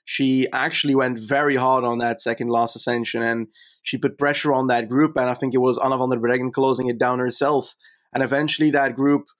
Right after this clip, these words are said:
came together again, and the tempo went down again. But I feel like at that moment, the gap was closing down to a good fifty seconds, and we saw another move by F D J.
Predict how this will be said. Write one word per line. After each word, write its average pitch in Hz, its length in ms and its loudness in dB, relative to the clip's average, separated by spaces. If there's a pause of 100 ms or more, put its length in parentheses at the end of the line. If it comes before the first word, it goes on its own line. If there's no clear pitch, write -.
(600)
came 135 140 0
together 139 400 0
again, 175 460 0 (200)
and 135 140 -2
the 135 40 0
tempo 139 720 0
went 123 240 -4
down 131 220 0
again. 107 460 -4
But 120 300 0 (580)
I 139 40 -4
feel 160 220 2
like 131 340 0
at - 180 -8
that 147 260 0
moment, 165 540 2 (180)
the 139 80 -2
gap 147 280 0
was 139 120 -4
closing 139 360 0
down 135 240 0
to 139 100 2
a 127 60 2
good 127 280 2 (240)
fifty 147 300 -2
seconds, 143 500 0
and 135 140 0
we 135 60 -2
saw 151 200 2
another 180 260 2
move 113 500 0
by 120 140 0
F 117 120 -2
D 117 100 0
J. 113 340 -4